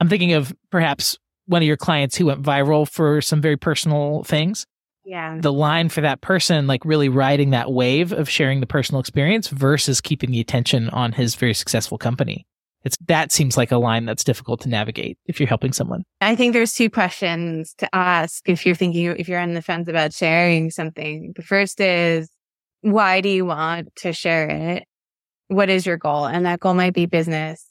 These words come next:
Speaker 2: or it might be mostly I post about things that are related to my company and my business journey. But this is so important that I need to get it out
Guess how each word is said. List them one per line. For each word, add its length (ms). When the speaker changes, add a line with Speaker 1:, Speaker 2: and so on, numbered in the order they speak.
Speaker 2:
or 100
it 40
might 220
be 300
mostly 560
I 80
post 360
about 340
things 300
that 100
are 100
related 420
to 100
my 220
company 600
and 120
my 120
business 440
journey. 440
But 140
this 220
is 140
so 340
important 1040
that 220
I 140
need 220
to 100
get 180
it 60
out 260